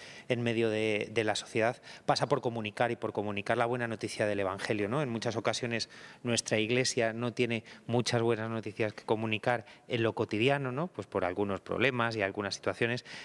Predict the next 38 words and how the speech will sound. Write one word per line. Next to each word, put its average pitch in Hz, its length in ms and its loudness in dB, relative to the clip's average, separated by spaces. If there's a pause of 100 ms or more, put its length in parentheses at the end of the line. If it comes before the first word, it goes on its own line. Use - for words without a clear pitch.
(100)
pero 123 140 4
en 120 60 2
general 113 440 0
la 98 80 2
buena 107 200 -2
noticia 117 400 -4
del 110 140 0
Evangelio 107 440 0
y 110 60 2
el 104 120 0
anuncio 107 280 -2
de 107 60 2
Jesús, 104 260 -2
especialmente 104 760 0 (340)
a 101 140 2
los 95 180 -2
pobres, 107 400 0
a - 20 -2
los 95 200 -4
empobrecidos, 101 640 0 (220)
es 120 120 4
la 117 140 4
mejor 107 340 -2
noticia 117 400 -2
que 113 120 -2
tenemos 120 440 -2 (400)
y 127 160 4
es 123 160 2
una 117 160 0
de 107 80 2
las 98 160 0
misiones 107 420 -2
también 101 400 -2
como 95 240 0
líderes 98 380 0
católicos 104 640 0
el 101 180 -2
saber 104 360 2